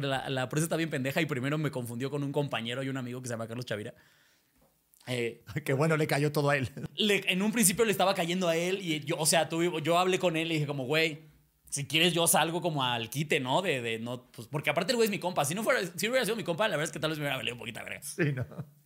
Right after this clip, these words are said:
Speaker 1: Pero, <laughs> pero porque justamente lo que buscaba este tipo de medios, porque aparte los, muchos medios de los que lo hicieron, pues son medios ahí de tres centavos, güey.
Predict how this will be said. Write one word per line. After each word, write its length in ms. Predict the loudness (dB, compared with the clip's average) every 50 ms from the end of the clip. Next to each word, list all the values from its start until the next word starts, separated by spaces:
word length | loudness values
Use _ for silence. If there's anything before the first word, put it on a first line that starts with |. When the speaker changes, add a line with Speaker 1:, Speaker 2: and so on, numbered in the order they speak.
| _ _ _ -12 -2
Speaker 1:
Pero, 1160 | 0 2 2 4 2 2 2 2 2 2 2 2 2 2 2 2 2 0 0 -2 -4 -6 -12 -20 _ _ _ _ _
<laughs> 260 | _ _ _ _ _
pero 240 | 2 4 4 4 2
porque 220 | 0 -2 -2 -2
justamente 400 | -2 0 0 2 2 2 2 2
lo 120 | 2 2 2
que 100 | 2 -2
buscaba 440 | -2 -2 -2 -4 -4 -4 -2 -2
este 180 | -4 -4 -6 -10
tipo 240 | -10 -10 -2 0 0
de 100 | 2 4
medios, 260 | 4 2 2 0 -2
porque 200 | -2 -2 -2 -2
aparte 260 | -2 -2 -4 -4 -6
los, 180 | -6 -6 -6 -6
muchos 420 | -8 -8 -8 -8 -6 -6 -6 -6
medios 220 | -6 -6 -6 -4 -4
de 80 | -4
los 140 | -4 -4 -6
que 100 | -8 -8
lo 60 | -8 -6
hicieron, 220 | -6 -6 -6 -6
pues 120 | -6 -8 -8
son 160 | -8 -8 -8
medios 280 | -8 -6 -6 -4 -4 -4
ahí 100 | -4 -4
de 100 | -4 -4
tres 180 | -4 -4 -4 -4
centavos, 440 | -4 -6 -8 -8 -8 -8 -8 -10
güey. 180 | -10 -12 -16